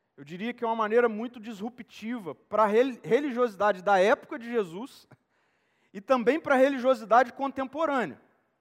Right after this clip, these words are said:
Veja, eu quero destacar para vocês esses versículos aqui. O versículo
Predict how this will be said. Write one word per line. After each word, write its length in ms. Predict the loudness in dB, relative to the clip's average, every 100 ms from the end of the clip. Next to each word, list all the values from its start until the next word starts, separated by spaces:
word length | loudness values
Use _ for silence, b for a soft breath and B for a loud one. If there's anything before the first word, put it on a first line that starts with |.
| _ _ _ _ _
Veja, 240 | 0 0
eu 60 | 2
quero 180 | -2 -2
destacar 760 | -6 -4 -4 2 4 4 0 _ _ _ _ _ _ _
para 100 | -4
vocês 540 | -2 -6 0 0 2
esses 440 | -2 -4 -10 -14 -10
versículos 640 | -6 -6 -6 -14 -12 -10
aqui. 360 | -10 -10 -16 -18 _ _ _ _ _ _
O 40 | _
versículo 720 | -4 -4 -12 -8 -8 -8